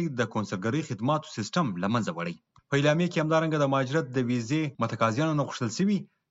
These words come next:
چې په وارسا کې د امریکا په سفارت کې د وخت اخیستو پرته د سفر نه کوي. د ازبکستان د انتخاباتو مرکزي کمیسیون شوکت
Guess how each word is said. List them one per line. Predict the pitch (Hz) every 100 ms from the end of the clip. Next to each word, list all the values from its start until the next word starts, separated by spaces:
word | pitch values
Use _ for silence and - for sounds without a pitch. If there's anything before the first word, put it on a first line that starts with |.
| _
چې | -
په | 107 107
وارسا | 104 175 180
کې | 156
د | 127
امریکا | 117 113 151
په | 131
سفارت | - 120 135 143
کې | 160
د | 123 120
وخت | 160 -
اخیستو | - - - - 156 160 147 -
پرته | 208 107 90 _ _ _ -
د | 98
سفر | 101 135 127 85
نه | -
کوي. | 85 85 _ _ _ _ _ _ _ -
د | 139
ازبکستان | 139 160 - - 190
د | 180
انتخاباتو | 165 147 143 170 165 175 170 156
مرکزي | 135 120 139 175
کمیسیون | 160 160 151 170 170 160 -
شوکت | 135 127 151